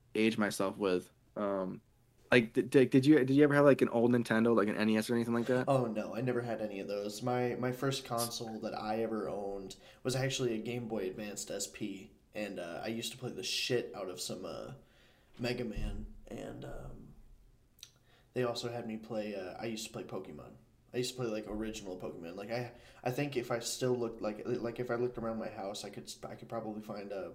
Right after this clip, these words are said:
Speaker 2: Pokemon Silver, like, the big-ass long cartridge that was made for the Game
Speaker 1: Oh, yeah, yeah.
Speaker 2: Boy.
Speaker 1: Mm-hmm.
Speaker 2: Uh, like, the longer one, you know? I had
Speaker 1: Yeah.
Speaker 2: that, and then, uh, I had Pokemon,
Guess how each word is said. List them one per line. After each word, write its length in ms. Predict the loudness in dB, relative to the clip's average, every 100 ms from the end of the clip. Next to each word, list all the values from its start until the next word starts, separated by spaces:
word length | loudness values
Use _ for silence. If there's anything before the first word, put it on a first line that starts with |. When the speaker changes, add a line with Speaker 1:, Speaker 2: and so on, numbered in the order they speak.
| -6
Speaker 2:
Pokemon 400 | -4 -4 -8 -8
Silver, 480 | -6 -4 -2 -4 -4 -16 -4
like, 140 | -4 -2
the 80 | -6
big-ass 640 | -4 -4 -2 -4 -4 -6
long 300 | -6 -6 -6
cartridge 440 | -4 -4 -4 -2
that 120 | -2 -2
was 140 | -4
made 180 | -6 -6
for 100 | -6
the 200 | -6 -6
Game 180 | -6 2
Speaker 1:
Oh, 100 | 4
yeah, 220 | 6 4 2
yeah. 120 | 0
Speaker 2:
Boy. 180 | 0 -2 -12 -20 -20 -20 -20 -20 -20 _ _ _ _ _ -12 -4
Speaker 1:
Mm-hmm. 180 | 0 2
Speaker 2:
Uh, 280 | 2 0 -8 -8
like, 160 | -10 -8
the 80 |
longer 340 | -8 -6 -2 0
one, 160 | 0 0
you 100 | -2
know? 200 | -4 -6 -16 -20 -20 -20 -6
I 100 | -2
had 140 | 4 8
Speaker 1:
Yeah. 160 | 8
Speaker 2:
that, 440 | 6 0 -2 -6 -12 -12 -6
and 160 | -4
then, 200 | -4 -4
uh, 280 | -2 -4 -6 -6
I 100 | -6
had 520 | -2 -2 -2 -4 -6 -14 -18 -2
Pokemon, 880 | -2 -2 -2 -2 0 0 -2 -4